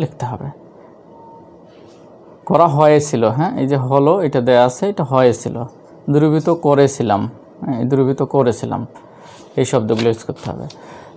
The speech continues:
তারপর আসতে হবে যে ক্ষারকীয় মূলকের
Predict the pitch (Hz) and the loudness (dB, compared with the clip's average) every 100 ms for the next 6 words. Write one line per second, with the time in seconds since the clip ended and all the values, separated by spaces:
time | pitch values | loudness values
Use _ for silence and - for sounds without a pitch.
0 | - 151 160 156 160 143 - 139 131 - | -2 2 2 2 2 2 0 -2 -2 0
1 | 143 139 147 165 147 135 127 147 139 135 | 2 2 -2 -2 0 0 0 0 2 0
2 | 170 | -2